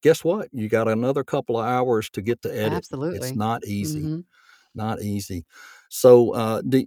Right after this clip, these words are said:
Speaker 1: do you recommend that they start with as much free stuff as possible? Go get Audacity, go do this, go do that, or what's your, what's your approach?
Speaker 2: Yes. In the very beginning, when you're still a little hesitant, um,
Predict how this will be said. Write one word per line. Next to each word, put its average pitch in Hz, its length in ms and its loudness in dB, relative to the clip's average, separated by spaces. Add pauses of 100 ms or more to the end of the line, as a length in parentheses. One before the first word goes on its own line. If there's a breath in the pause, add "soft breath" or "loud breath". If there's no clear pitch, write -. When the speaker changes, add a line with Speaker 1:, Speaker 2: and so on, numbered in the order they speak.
Speaker 1:
do 127 100 -4
you 151 140 0
recommend 131 760 6
that 107 160 0
they 107 100 2
start 113 400 2
with 101 160 -4 (100)
as 95 200 -6
much 92 240 -4
free 120 260 0
stuff 117 340 0
as 104 140 -6
possible? 107 640 -2
Go 98 220 0
get 92 200 -6
Audacity, 104 720 -4
go 92 160 -4
do 92 180 -8
this, 107 300 -4
go 104 160 -8
do 95 160 -8
that, 101 300 -4
or 98 60 -2
what's 110 340 -4
your, 98 200 -2 (200)
what's 107 260 -8
your 90 140 -6
approach? - 520 -12 (680 soft breath)
Speaker 2:
Yes. 170 640 -4
In 190 160 -2
the 190 120 -2
very 214 340 0
beginning, 170 640 2
when 175 160 2
you're 170 100 2
still 226 340 -2
a 196 60 0
little 185 240 2
hesitant, 160 720 -4 (440)
um, 147 520 -4